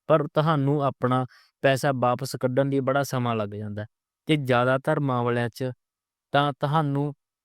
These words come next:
ਇਸ ਦੇ ਨਾਲ ਕੁਝ ਵੀ ਫ੍ਰੀ ਨਹੀਂ ਮਿਲਦਾ। ਪਹਿਲਾਂ ਤਾਂ ਉਹ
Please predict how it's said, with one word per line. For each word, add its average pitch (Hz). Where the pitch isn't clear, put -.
ਇਸ 151
ਦੇ 170
ਨਾਲ 135
ਕੁਝ 139
ਵੀ 156
ਫ੍ਰੀ 160
ਨਹੀਂ 127
ਮਿਲਦਾ। 104
ਪਹਿਲਾਂ 151
ਤਾਂ 156
ਉਹ 151